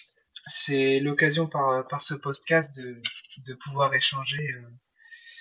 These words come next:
sur, euh, ma passion, sur, euh, mon, bientôt mon métier, du moins j'aspire à ça. Donc,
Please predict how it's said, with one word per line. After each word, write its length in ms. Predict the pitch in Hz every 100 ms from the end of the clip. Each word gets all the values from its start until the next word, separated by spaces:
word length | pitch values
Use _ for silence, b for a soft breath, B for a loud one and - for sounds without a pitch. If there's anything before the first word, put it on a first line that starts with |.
| B B B B _
sur, 400 | - - 151 147
euh, 80 | 143
ma 180 | 147 -
passion, 480 | 147 - 165 196
sur, 380 | 196 - 151 135
euh, 400 | 127 123 123 120 120 - _ -
mon, 320 | 131 135 135 117 _ _
bientôt 380 | 135 135 151 156
mon 140 | 156 143
métier, 360 | 139 - 180
du 140 | 165 139
moins 180 | 131
j'aspire 420 | 131 131 - 147 131
à 60 |
ça. 340 | - 139 190 -
Donc, 240 | 143 127